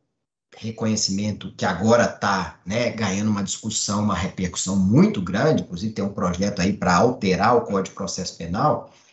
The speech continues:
é o reconhecimento de pessoas, seja no formato presencial, seja o reconhecimento fotográfico, né? E aí,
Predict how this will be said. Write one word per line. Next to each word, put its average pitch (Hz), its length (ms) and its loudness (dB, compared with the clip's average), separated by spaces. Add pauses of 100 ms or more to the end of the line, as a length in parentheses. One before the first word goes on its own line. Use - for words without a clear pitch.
é 135 100 6
o 131 40 6
reconhecimento 131 800 0
de - 20 -10
pessoas, - 760 -4 (200)
seja 127 800 2 (720)
no 110 160 2
formato 101 720 0 (160)
presencial, 101 1120 0
seja 127 380 0
o - 20 -4
reconhecimento 127 760 0
fotográfico, 113 960 -4 (500)
né? 123 220 -4 (160)
E 139 160 4
aí, 135 580 2